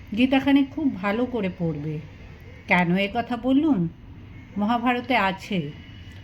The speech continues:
কুরুক্ষেত্র যুদ্ধের অনেক পরে অর্জুন একদিন শ্রীকৃষ্ণকে বললেন,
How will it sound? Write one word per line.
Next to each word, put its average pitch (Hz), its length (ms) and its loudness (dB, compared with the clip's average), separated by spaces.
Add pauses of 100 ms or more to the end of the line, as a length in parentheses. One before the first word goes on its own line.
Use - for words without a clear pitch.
(140)
কুরুক্ষেত্র 277 560 4
যুদ্ধের 262 420 6 (180)
অনেক 247 300 6 (120)
পরে 247 480 4 (420)
অর্জুন 226 380 0
একদিন 240 460 2 (320)
শ্রীকৃষ্ণকে 262 600 4
বললেন, 185 560 0